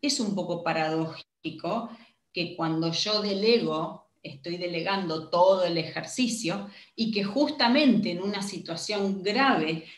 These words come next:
en la que probablemente el progenitor no pueda realizar ninguna función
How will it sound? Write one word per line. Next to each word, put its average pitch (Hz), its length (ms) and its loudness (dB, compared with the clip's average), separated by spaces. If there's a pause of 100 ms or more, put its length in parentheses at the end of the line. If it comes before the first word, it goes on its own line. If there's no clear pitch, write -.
en 196 140 0
la 190 140 2
que 190 100 0
probablemente 214 880 2
el 165 140 0
progenitor 170 720 0
no 175 320 -2
pueda 240 340 4
realizar 175 640 0
ninguna 180 480 4
función 151 800 -4